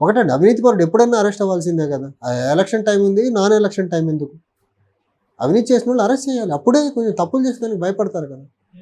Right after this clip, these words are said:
చట్టం ఇలాంటి విషయాల్లో లేట్ చేయకుండా త్వరిత, ఇప్పుడు నాలుగు సంవత్సరాలు డిలే, నాలుగున్నర సంవత్సరాలు, almost close to five years లేట్ చేసి చేసి ఇప్పుడు ఛార్జ్ షీట్ వేయడం కూడా ప్రభుత్వం యొక్క నిర్లక్ష్యానికి నిదర్శనం. అది, ఇది ఎప్పుడో చేయాల్సిన పని కదా.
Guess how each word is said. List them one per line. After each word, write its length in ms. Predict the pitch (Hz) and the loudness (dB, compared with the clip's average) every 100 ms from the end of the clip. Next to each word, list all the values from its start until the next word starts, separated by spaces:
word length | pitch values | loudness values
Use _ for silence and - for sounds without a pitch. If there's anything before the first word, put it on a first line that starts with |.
| 175 _ _ _ _ | -20 _ _ _ _
చట్టం 340 | 151 - 247 | -8 0 0
ఇలాంటి 300 | 233 220 214 | 2 0 2
విషయాల్లో 400 | 196 196 226 214 | 2 2 0 2
లేట్ 380 | 170 185 233 247 | 6 6 6 4
చేయకుండా 300 | 220 165 196 | 0 0 -2
త్వరిత, 260 | 196 202 | 0 2
ఇప్పుడు 220 | 202 139 139 | 0 -4 -2
నాలుగు 260 | 143 185 | 2 2
సంవత్సరాలు 440 | 175 170 185 233 226 | 0 -2 -4 -4 0
డిలే, 260 | 185 202 | 2 2
నాలుగున్నర 480 | 175 165 180 180 165 | 2 2 2 0 0
సంవత్సరాలు, 380 | 165 185 196 175 | -4 -6 -4 -2
almost 320 | 165 190 214 - _ _ _ _ | -2 -2 -4 -10 _ _ _ _
close 280 | 190 240 254 | 8 8 4
to 60 | |
five 400 | 233 180 180 190 | 0 2 2 4
years 320 | 220 226 226 165 | 4 2 0 4
లేట్ 380 | 190 214 214 | 6 6 4
చేసి 280 | 196 196 196 196 | 2 4 0 0
చేసి 280 | 165 135 127 | -2 -2 -6
ఇప్పుడు 240 | 131 214 208 | 0 0 2
ఛార్జ్ 180 | 190 202 | 0 0
షీట్ 160 | 233 220 | -2 0
వేయడం 240 | 214 208 | 0 0
కూడా 340 | 233 277 277 269 - - | 2 2 0 -6 -16 -4
ప్రభుత్వం 380 | 165 190 240 254 | 2 2 2 0
యొక్క 180 | 226 220 | 0 0
నిర్లక్ష్యానికి 640 | 190 190 233 233 233 220 208 190 175 160 147 | 2 4 4 2 -4 2 4 4 2 0 0
నిదర్శనం. 480 | 165 214 247 240 170 | 0 0 0 -2 -4
అది, 180 | 110 - _ _ _ _ - | -6 -14 _ _ _ _ -6
ఇది 120 | 131 | -2
ఎప్పుడో 260 | 135 220 285 | 0 4 4
చేయాల్సిన 480 | 294 277 262 254 | 4 0 0 -2
పని 200 | 233 214 | -2 0
కదా. 220 | 208 202 | 0 -2